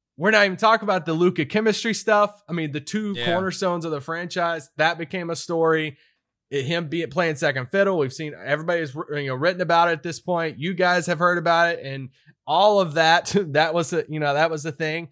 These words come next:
Speaker 1: And then the playoffs happened. That's kinda like the cherry on top, and the, him having his role reduced to just standing in the corner and playing in the dunker spot or shooting an open three. And he wasn't very mobile defensively,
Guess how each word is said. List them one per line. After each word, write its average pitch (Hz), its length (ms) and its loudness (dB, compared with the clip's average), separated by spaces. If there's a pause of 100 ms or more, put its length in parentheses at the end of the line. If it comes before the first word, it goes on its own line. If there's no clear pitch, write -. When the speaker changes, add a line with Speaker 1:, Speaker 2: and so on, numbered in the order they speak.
(360)
Speaker 1:
And 180 160 4
then 208 80 6
the 202 80 2
playoffs 226 380 4
happened. 139 440 2
That's 160 220 -2
kinda 185 200 2
like 180 160 0
the 165 100 -6
cherry 180 340 0
on 160 140 -2
top, 180 340 2
and 143 220 -4 (380)
the, 147 180 -4
him 190 500 0
having 180 360 2
his 180 180 0
role 170 420 4
reduced 151 720 0
to 151 380 0 (280)
just 160 220 -2
standing 170 400 0
in 165 120 -2
the 151 80 -2
corner 151 560 -2
and 127 160 -6
playing 156 300 -4
in 170 80 -6
the 160 100 -2
dunker 147 360 0
spot 135 380 2
or 123 120 -4
shooting 175 280 -4
an 151 100 0
open 143 320 -2
three. 143 480 -4 (380)
And 143 200 -6
he 131 80 -2
wasn't 156 340 4
very 151 180 2
mobile 147 380 0
defensively, 147 920 -8